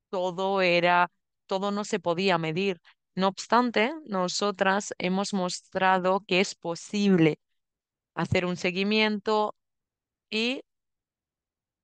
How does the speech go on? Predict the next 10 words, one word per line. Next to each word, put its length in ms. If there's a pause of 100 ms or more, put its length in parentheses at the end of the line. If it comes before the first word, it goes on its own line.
(140)
creo 260
que 100
el 80
siguiente 520
paso 580
sería 720 (300)
pensar 720 (480)
cómo 240
podemos 460
seguir 480